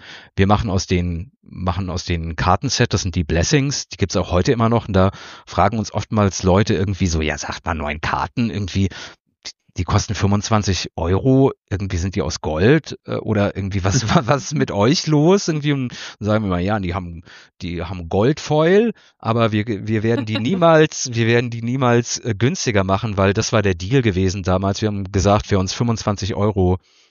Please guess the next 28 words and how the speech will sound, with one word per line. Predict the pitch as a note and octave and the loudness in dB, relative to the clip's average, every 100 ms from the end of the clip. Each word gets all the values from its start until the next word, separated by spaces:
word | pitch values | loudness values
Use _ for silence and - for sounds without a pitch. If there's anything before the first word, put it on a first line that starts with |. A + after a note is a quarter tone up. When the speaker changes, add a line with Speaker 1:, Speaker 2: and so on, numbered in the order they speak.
| _ | _
Speaker 1:
spendet | - - F#2 F2+ E2 | -8 0 0 2 0
als | F2+ - | -4 -4
Zuschuss, | - B2 - G2 F#2+ - - - - _ - | -2 -2 2 2 2 0 -6 -16 -20 _ 0
dem | G2+ | 2
schicken | - C3+ G#2+ | 2 2 0
wir | D#2+ D2+ | 0 -2
die | D#2 D#2 - _ _ - | -4 -8 -14 _ _ -4
einfach. | E2 D#2+ E2 E2+ | -4 -2 -4 -2
Und | E2+ | -2
dann | E2 | 0
haben | F#2 | 0
wir | F#2 | 2
die | F2+ F#2 | 2 2
gedruckt | F2+ F#2+ A2+ - | 2 2 2 2
irgendwie | A2+ G#2+ | -2 2
und | G#2+ | 2
haben | G2 G#2 A2 | 2 0 -2
im | G#2+ G2+ G2+ G2+ G#2 G2 | -4 -4 -4 -6 -10 -4
Wohnzimmer | G2+ B2+ - B2 | 0 0 -2 -4
von | A#2 A#2 | -4 -6
Cornelius | - G#2+ G#2 A#2+ A#2 A#2 - G#2+ | -2 0 4 4 4 0 -2 -2
mit | G2+ - - - - | -2 -4 -10 -16 -10
allen | - A2 D3+ | 0 2 2
Freunden, | D3 B2+ B2+ B2+ | 0 0 0 0
die | A2+ G#2+ | -2 0
wir | G2 | 2
hatten, | A#2+ G2 F#2+ F#2+ A2+ - - - _ _ _ - - - | 0 -2 -4 -4 -8 -16 -20 -20 _ _ _ -18 -16 -2
Tausende | - C3 F#3 C#3 B2+ B2 B2 B2+ | 2 4 4 4 2 4 4 2